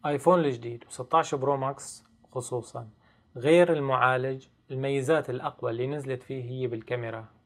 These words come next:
وأساليب التصوير وميزات التصوير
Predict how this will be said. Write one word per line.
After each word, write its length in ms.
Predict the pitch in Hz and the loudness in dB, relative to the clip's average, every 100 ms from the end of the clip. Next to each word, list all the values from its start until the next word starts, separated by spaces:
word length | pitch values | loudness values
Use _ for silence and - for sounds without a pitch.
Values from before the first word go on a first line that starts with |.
| _ - | _ -12
وأساليب 960 | 127 120 113 - _ 127 - 135 135 139 | -8 -6 -8 -12 _ -10 -4 -2 0 -4
التصوير 760 | 135 131 123 135 135 135 131 - - | -4 -8 -8 -8 -6 -6 -8 -12 -12
وميزات 680 | 120 117 120 120 117 127 123 | -10 -8 -6 -6 -2 -4 -4
التصوير 680 | - 123 - 127 123 123 | -10 -12 -8 -8 -6 -6